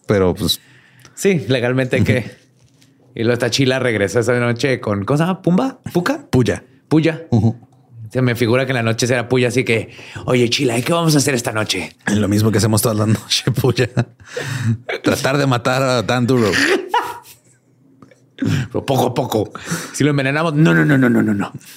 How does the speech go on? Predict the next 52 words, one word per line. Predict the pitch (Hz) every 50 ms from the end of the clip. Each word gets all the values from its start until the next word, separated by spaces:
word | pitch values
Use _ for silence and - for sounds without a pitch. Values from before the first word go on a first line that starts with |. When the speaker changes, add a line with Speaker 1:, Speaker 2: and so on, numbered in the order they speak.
| - - - - - - 175 - - - - - _ _ _ - - - - - - - _ _ _
Speaker 1:
Primero | - - 104 101 101 104
hay | 107 101
que | - 101 -
quebrarle | - 107 104 104 104 104 107
el | 110 95
psique | - - - 98 90 - 104 92
y | 90
luego | 90 92 90 92
Speaker 2:
Sí, | 92 131
Speaker 1:
ya. | - 87 82 - - -
Speaker 2:
tengo | - 123 127 147
cianuro. | 139 139 120 127 135 127 117 92 - - - -
Mm, | 220
mm, | 196 190 180 170 170 165 151 143
mm. | 151
Speaker 1:
No. | 156 156 151 139 127 120 110 107 101
Speaker 2:
Hay | - -
que | - 160
hacer, | 143 147 160 151 151
hacerlo | 135 - - 139 160 151
diabético | 151 131 127 147 143 - - 127 135 135
primero. | - 131 123 131 131 131 123
Vamos | 131 143 151 143
a | 170 226 175
subirle, | 165 151 151 147 147 165 170 160 139 -
hay | 139 151 156
que | 165 147
ponerle | 135 - - 127 123 151 143 139 139 143
dos | 151 160 160 -
tazas | 170 151 - 175 160
de | 139
azúcar | - - 165 - 165 139
a | -
todos | - 147 135
sus | 156 135
cereales, | 120 104 110 123 135 123 101 - - - - - - - - - -
sin | - - 120
que | 117 - -
sepa. | - - 143 - - - - - - - - - -
Speaker 1:
<laughs> | 285 - - - 214 - - _ _ - - - - - - - - - - - - 131 - _ _ - -
Los | 156 156 131
fiscales | 147 143 - - 156 160 151 -
federales | 175 170 160 160 165 160 156 143
comenzaron | - 160 139 123 107 117 120 123
a | 127
investigar | 123 123 113 - 123 113 110
a | 110
los | 120 127 113
Rainishis | 123 131 120 123 131 117 - 135 127 -
por | - 135 110 -
fraude | - 107 95 95 98
migratorio. | 95 92 95 95 98 95 - 143 147 131 101